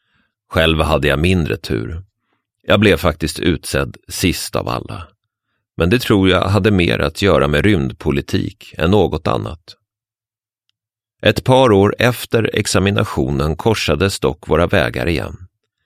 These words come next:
Tjugohundra till tjugohundraett var Scott verksamhetschef på nasas kontor i Stjärnstaden utanför Moskva. Det är här träningen med Soyuz-farkosterna genomförs.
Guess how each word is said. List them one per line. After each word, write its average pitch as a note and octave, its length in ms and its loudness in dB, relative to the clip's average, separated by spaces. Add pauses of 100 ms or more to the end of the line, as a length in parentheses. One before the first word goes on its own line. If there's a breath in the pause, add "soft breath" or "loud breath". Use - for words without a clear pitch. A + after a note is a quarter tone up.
(440)
Tjugohundra D#2+ 920 2
till D#2+ 160 -2
tjugohundraett D2+ 720 0 (500 soft breath)
var G2+ 140 2
Scott - 460 0
verksamhetschef F#2+ 1040 0
på G2+ 120 -2
nasas F#2+ 500 0
kontor E2 640 -4 (280 loud breath)
i E2+ 140 0
Stjärnstaden E2 1040 0
utanför D#2+ 500 0
Moskva. E2+ 540 -6 (800)
Det C#2 140 2
är C#2 60 2
här D#2 300 2
träningen D2 580 0
med C2+ 260 -2
Soyuz-farkosterna D#2 1300 0
genomförs. D2+ 840 -2